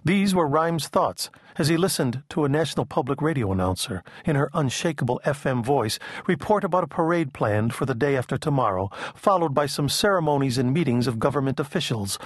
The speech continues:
all of which logically should have been held in the nation's capital. But the Up With New York attitude had prevailed,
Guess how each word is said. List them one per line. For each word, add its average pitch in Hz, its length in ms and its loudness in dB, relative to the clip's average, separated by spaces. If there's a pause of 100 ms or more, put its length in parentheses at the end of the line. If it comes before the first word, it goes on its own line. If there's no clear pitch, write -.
(320)
all 202 200 4
of 151 100 -2
which 165 240 -2
logically 151 640 2
should 175 180 0
have 135 120 -2
been 139 120 0
held 113 320 2
in 127 120 2
the 120 60 2
nation's 110 420 0
capital. 117 520 -2 (840)
But 175 160 2
the 165 240 -2
Up 226 140 4 (100)
With 160 200 -2
New 185 100 4
York 160 260 2
attitude 147 460 0
had 156 100 -2
prevailed, 110 560 -2